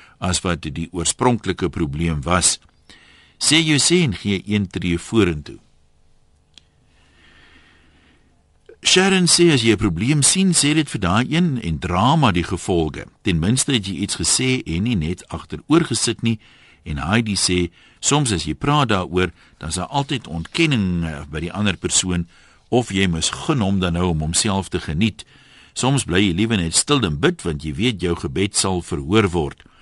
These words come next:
Beste om liewer konflik te vermy as om dit aan te wakker. Deur alkohol kom aggressie en verbrokkeling van familiebande." Kom ons kyk wat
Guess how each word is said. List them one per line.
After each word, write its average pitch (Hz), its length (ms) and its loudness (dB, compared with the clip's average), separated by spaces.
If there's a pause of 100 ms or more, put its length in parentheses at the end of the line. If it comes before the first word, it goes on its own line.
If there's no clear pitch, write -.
(420)
Beste 139 340 2
om 104 120 4
liewer 110 260 2
konflik 123 460 -2
te 90 100 -4
vermy 85 440 -2
as 87 120 -2
om 82 80 -4
dit 82 180 -10
aan 123 160 0
te 95 120 -2
wakker. 73 340 -6 (680)
Deur 95 200 0
alkohol 143 440 2
kom 90 200 -2
aggressie 123 500 -2
en 82 100 -2
verbrokkeling 87 760 -2
van 78 240 -4
familiebande." 80 1000 -4 (1500)
Kom 120 100 -2
ons 127 100 2
kyk 135 140 -2
wat 98 180 0